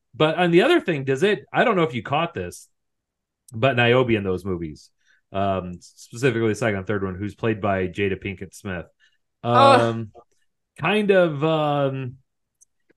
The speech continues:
Speaker 1: kind of feels a little bit different now after the whole, like, Will Smith, Chris Rock thing. Like, you're kinda like, I remember, like, watching it again and being like, "Yeah, she could die. I'm, I'm fine with that. Like,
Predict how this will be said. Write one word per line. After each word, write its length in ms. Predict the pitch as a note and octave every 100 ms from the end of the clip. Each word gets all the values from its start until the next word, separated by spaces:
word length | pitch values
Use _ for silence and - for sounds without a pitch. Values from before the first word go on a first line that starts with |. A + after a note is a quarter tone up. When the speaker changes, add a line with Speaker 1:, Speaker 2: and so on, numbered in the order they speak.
| _
Speaker 1:
kind 200 | F#3 G#3+
of 80 | G3
feels 220 | G#3+ F#3+
a 60 | F#3
little 200 | F#3+ F#3+
bit 180 | F3+
different 320 | D#3+ G3 A3 F3+
now 240 | D3 A#2+
after 240 | B2 A#2+
the 120 | B2 A#2
whole, 440 | C3 B2+ B2 A2+
like, 420 | A#2 A2+ G#2+ - _ _ _
Will 320 | A2+ B2 C3+
Smith, 400 | C3 - C3+ B2+
Chris 300 | - C#3 A#2+
Rock 300 | C#3+ D#3 D#3 -
thing. 300 | C3+ G2+ F#2
Like, 240 | A2+ A2+
you're 80 | A#2
kinda 240 | C3+ C3
like, 380 | B2 A#2+ A#2+ - _ _ _ _ _ _
I 60 | C3
remember, 460 | D#3+ D#3+ D3+ D3 C#3
like, 200 | C3+ A#2
watching 380 | C3 C#3 C#3+ B2+
it 20 |
again 480 | A#2+ A#2 A#2 A2+ G2+ _ _ _ _ _
and 100 | A2+ A#2
being 160 | C3+
like, 220 | B2+ A#2+
"Yeah, 300 | C3+ D3 A#2+ A2 _ _ _ _ _
she 180 | - F#3+
could 160 | G3
die. 480 | F#2+ A2 G#2 E2+ A2 _ _ _ _ _ _
I'm, 160 | G2+ B2
I'm 140 | B2+
fine 240 | B2+ A2 F2+
with 100 | D#2+
that. 300 | E2 F2 - _ _ _ _ -
Like, 240 | F#2 F2+